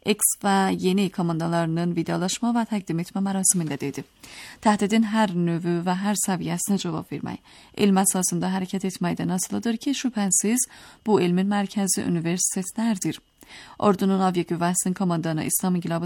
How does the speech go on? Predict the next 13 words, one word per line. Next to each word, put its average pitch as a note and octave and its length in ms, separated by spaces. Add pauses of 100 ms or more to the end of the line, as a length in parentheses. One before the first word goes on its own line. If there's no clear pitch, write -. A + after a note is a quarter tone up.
səthində F3+ 400
avia E3 320
qüvvəsinə E3+ 480
doğru G3 320 (400)
hərəkət C4 400
haqda F#3+ 300
İslam F#3 320
İnqilabının F3 480 (340)
böyük G3+ 220
rəhbərinin F#3 580
niyyətlərinə F3 540
toxunaraq E3+ 600
dedi, A3 340